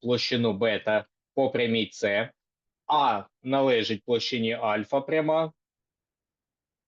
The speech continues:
і А перетинає площину бета в точці М. Доведіть, що А перетинає пряму С в точці М.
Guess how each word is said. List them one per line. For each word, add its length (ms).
і 220
А 160
перетинає 640
площину 500
бета 300
в 80
точці 540
М. 280
Доведіть, 460
що 240
А 160
перетинає 800
пряму 440
С 280
в 120
точці 560
М. 280